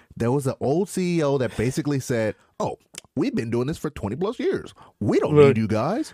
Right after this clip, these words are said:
Speaker 2: they call her,
Speaker 1: What
Speaker 2: they,
Speaker 1: happened?
Speaker 2: they call her a late adopter.
Speaker 1: She's not even gonna adopt, dude. And, or, or because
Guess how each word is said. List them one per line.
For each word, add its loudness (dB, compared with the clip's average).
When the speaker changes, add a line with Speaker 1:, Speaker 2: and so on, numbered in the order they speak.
Speaker 2:
they 10
call 8
her, 8
Speaker 1:
What 6
Speaker 2:
they, 8
Speaker 1:
happened? -4
Speaker 2:
they -2
call -2
her 2
a 0
late -2
adopter. -10
Speaker 1:
She's -4
not -4
even -4
gonna -4
adopt, -6
dude. -4
And, -2
or, 0
or 0
because -2